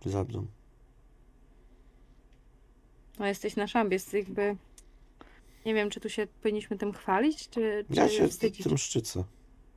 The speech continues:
Speaker 1: Ja lubię, jak o mnie się mówi.
Speaker 2: Ja jeszcze na szambie nie byłam.
Speaker 1: To się już nie kolegujemy.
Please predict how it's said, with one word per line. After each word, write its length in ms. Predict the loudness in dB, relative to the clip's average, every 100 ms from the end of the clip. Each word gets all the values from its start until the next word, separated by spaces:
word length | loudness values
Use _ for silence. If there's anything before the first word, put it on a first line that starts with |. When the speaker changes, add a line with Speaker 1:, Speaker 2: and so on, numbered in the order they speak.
| -20 -20 -20 -20 -20 -20 -20 -20 -20 -20 -20 -20 -20 -2
Speaker 1:
Ja 120 | 6
lubię, 220 | 8 10 8
jak 180 | 8
o 60 | 4
mnie 200 | 4 2
się 180 | 2 0
mówi. 300 | 0 0 -4 -10 -20 -20 -20 -20 -20 -20 -20 -20 -20 -8
Speaker 2:
Ja 100 | -2
jeszcze 240 | -2 -2 -2
na 120 | -2
szambie 260 | -2 -2 -2
nie 120 | 0
byłam. 340 | 0 0 -2 -6 -14 -20 -20 -20 -20 -20 -20 -20 -20 -12
Speaker 1:
To 100 | -6
się 140 | 0
już 140 | 2 0
nie 80 | -2
kolegujemy. 640 | 0 0 2 0 0